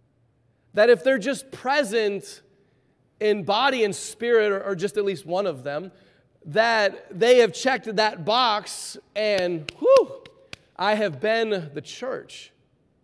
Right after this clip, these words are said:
But do you know what that really is? That is people not understanding what God has said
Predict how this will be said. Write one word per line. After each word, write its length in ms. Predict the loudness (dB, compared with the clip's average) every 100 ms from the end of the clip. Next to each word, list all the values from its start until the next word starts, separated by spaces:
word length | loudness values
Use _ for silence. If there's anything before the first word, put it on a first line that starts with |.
| _ _ _ _ _ _ _ _ _ _ _ _ -14
But 100 | -10
do 80 | -6
you 40 |
know 100 | -6
what 140 | -6
that 160 | -6 -6
really 420 | -4 -4 -4 -6
is? 420 | -8 -10 -14 -20 _ _ _ _ _ _ _ _ _ _ _ _ _ _ _ _ _
That 160 | -4 -2
is 120 | -2
people 420 | -4 -8 -4 -4
not 300 | -4 -6 -6
understanding 880 | -8 -6 -8 -10 -10 -8 -6 -6 -6
what 240 | -8 -10 -10
God 300 | -6 -6 -6
has 200 | -12 -12
said 600 | -12 -8 -6 -6 -8